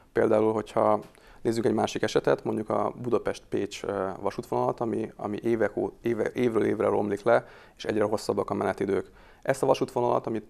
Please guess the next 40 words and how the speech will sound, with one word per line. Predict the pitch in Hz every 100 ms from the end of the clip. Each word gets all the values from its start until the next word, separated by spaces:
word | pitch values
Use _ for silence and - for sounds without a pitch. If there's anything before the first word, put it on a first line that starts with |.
| -
több | -
mint | 120 107
kétszáz | - 113 - -
kilométer | 110 101 101
hosszú, | 104 113 - 127 127 - - - _
nagyjából | - 113 107 107 107
két-háromszáz | - 113 110 107 101 104
milliárd | 110 107 95
forintért | - 101 98 101
lehetne | 95 98 101
felújítani, | - 107 104 110 120 143 -
miközben | - 127 123 123
ott | 135
van | 117 117
az |
M | 117
hatos | 113 107
autópálya, | 107 107 123 113 117 127
amit | 120 110
a | 107
kutya | 120 -
se | -
használ. | - 92 - 107 143 - - - - -
Ha | 110
ezeken | 120 120 120
mondjuk | 113 110 107 117
olyan | 123 110 107 113 -
légkondicionált, | 104 123 - 110 110 - 101 98 95
helyjegyes, | - 117 107 110 107 101 - -
ö, | 104 98 104 - -
korszerű | 127 120 - 107
autóbuszok | 110 113 110 110 110
mehetnének, | 104 110 104 110 104 95 - - - - _
amelyek | 107 104 110
minisztériumi | 131 117 113 104
felmentéssel | 101 110 110 104 - 101 - 95
száztíz | - - 107 110 -
kilométer | 104 101 98 95
per | 104
órát, | 101 95 -